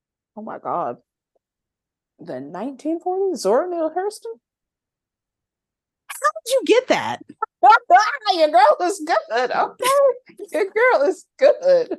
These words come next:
Speaker 1: <laughs>
Speaker 2: I don't know if you remember, but, like, a few years ago, they were removing,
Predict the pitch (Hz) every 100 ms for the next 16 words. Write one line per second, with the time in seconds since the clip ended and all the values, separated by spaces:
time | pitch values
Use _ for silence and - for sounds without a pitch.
0 | - _ _ _ _ 508 494 - 370 370
1 | 339 349 349 320 349 330 - 415 392 381
2 | 359 330 _ _ _ _ _ - 285 480
3 | 480 453 339 349 320 269 269 427 403 262
4 | 214 196 196 - 196 - 330 339 370 403
5 | 285 202 175 165 175 202 208 202 196 185
6 | 196 208 233 214 214 208 208 202